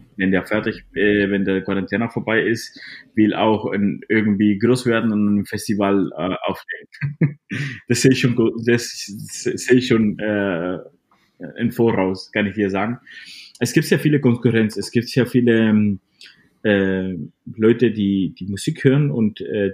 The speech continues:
die diese Kultur sozusagen mal verteidigen und, äh, ich bin dafür und ich freue mich, weil das ist ja auch meine Kultur. Ähm,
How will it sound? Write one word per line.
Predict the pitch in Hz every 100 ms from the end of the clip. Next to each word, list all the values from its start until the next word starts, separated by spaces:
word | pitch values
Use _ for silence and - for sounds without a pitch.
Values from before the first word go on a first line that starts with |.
| -
die | 104 98
diese | 95 98 - 95
Kultur | - 104 - 135 131
sozusagen | 107 104 107 101 98 95
mal | 92
verteidigen | - 92 87 90 120 143
und, | 107 98 - -
äh, | 90
ich | - -
bin | - 104
dafür | 95 123 147
und | 110 104 -
ich | -
freue | - 101
mich, | 135 107 -
weil | 92 90 - -
das | 76
ist | 95 95
ja | 98 95 87
auch | - 95
meine | 98 110 127
Kultur. | 120 113 113 123 156 _ - - - - _ 90
Ähm, | 101 98 95 92 80